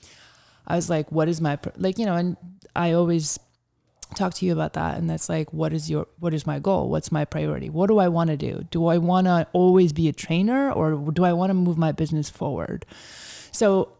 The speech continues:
it's, uh, it's hard. You literally have to question yourself, and you have to work, you have to literally let go of the attachment. You have to let go of this control of how you want things to happen.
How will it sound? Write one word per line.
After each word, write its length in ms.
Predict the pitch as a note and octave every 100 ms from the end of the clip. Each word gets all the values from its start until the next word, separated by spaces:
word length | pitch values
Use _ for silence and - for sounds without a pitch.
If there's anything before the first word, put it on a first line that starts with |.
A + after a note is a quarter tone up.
| -
it's, 320 | B3+ C#4 - - -
uh, 260 | A#3 A3 G#3+
it's 220 | A#3 -
hard. 600 | - G3+ C4+ D#4+ - F#3+ -
You 220 | G3 A3+
literally 500 | G3+ G3 C4+ C4+ A#3+
have 400 | G3+ G3 G#3 -
to 380 | - F#3 F3 E3 - -
question 480 | G#3 G3+ - A#3
yourself, 520 | G#3 F#3 E3+ D#3 E3+ E3+
and 180 | F3 F3+
you 60 |
have 320 | D#3 E3+ F3 -
to 120 | G3
work, 340 | D#3 F3 F#3+ G3
you 100 | G3+
have 260 | D#3 G3 -
to 80 | G3+
literally 680 | F3+ F#3 G3+ A#3 B3 B3
let 320 | A#3 A3 G#3 F3
go 500 | F#3+ G3+ D#3+ D#3+ -
of 320 | D#3+ E3+ F3+
the 120 | F#3+ E3+
attachment. 760 | - C#3 D#3+ - B2 A2 -
You 140 | F3
have 480 | E3 - F3 F3+ -
to 280 | - F#3+ F#3 - _ _ -
let 220 | F#3 E3+
go 380 | F3 F3 F3 E3+
of 240 | D#3+ D#3 D#3+
this 180 | E3+
control 720 | - F3+ - - F3 D3 D3 B2
of 140 | D#3+
how 480 | - - F3+ F#3+ F#3+
you 180 | E3+ F3
want 300 | D#3+ D#3+ -
things 260 | D3 -
to 100 | -
happen. 580 | - C3+ C#3+ - - -